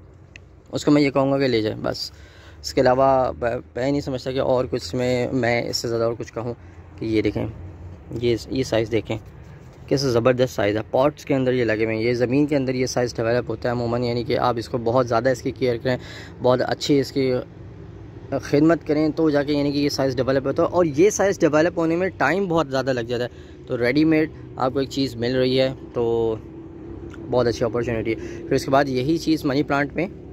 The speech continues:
मैं आपको दिखाऊँ, ये वाला shade, ये देखें, ये भी,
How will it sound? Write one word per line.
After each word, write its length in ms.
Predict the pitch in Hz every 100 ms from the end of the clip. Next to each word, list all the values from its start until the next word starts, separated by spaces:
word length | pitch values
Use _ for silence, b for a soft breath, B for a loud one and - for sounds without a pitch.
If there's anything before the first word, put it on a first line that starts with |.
| -
मैं 120 | 123
आपको 160 | 123 131
दिखाऊँ, 300 | 131 131 147 - - - - - - - -
ये 120 | 123
वाला 160 | 120 113
shade, 300 | - 104 - - - -
ये 80 | -
देखें, 240 | 110 107 120 - - - - - B B B B B - -
ये 180 | 117 123
भी, 320 | 110 113 117